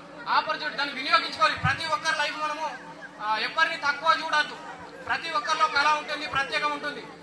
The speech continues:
ఆ ప్రత్యేకాన్ని గుర్తించాలి, వాళ్ళని సపోర్ట్ చేయాలా, ఎంకరేజ్ చేయాలా. కాకపోతే ఎటువంటి డిస్కరేజ్ చేయదు,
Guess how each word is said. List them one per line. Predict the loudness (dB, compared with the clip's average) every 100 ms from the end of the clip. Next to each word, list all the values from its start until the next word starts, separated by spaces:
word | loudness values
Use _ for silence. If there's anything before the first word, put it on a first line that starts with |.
| -6
ఆ |
ప్రత్యేకాన్ని | -2 -2 0 0 0 -2
గుర్తించాలి, | -4 -6 -6 0 2 0 -6 -14 -4
వాళ్ళని | -4 -2
సపోర్ట్ | -2 0 0 2
చేయాలా, | 2 2 0
ఎంకరేజ్ | 0 -2 0
చేయాలా. | 0 0 -6 -10 -2
కాకపోతే | 2 2 2 2 2
ఎటువంటి | 2 0 -2
డిస్కరేజ్ | -6 -2 -2 0
చేయదు, | -2 -4